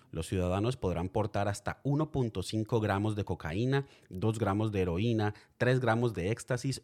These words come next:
uno punto cinco gramos de metanfetamina, dos gramos de anfetamina,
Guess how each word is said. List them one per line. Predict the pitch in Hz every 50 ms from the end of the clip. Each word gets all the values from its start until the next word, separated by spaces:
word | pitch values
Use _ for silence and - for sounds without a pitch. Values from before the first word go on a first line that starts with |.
| _ -
uno | 135 139 151 147 147
punto | - 135 123 113 - 110
cinco | - - 113 110 110 - 127 117
gramos | 113 104 104 110 117 117
de | 110 107
metanfetamina, | 98 98 92 - 92 90 - - 87 - 73 78 101 117 127 135 143 139 - - - _
dos | - 95 98 101 120 131 127
gramos | 117 110 104 104 104 113 113
de | 104 101
anfetamina, | 90 87 - 90 - - 76 82 98 117 123 127 131 131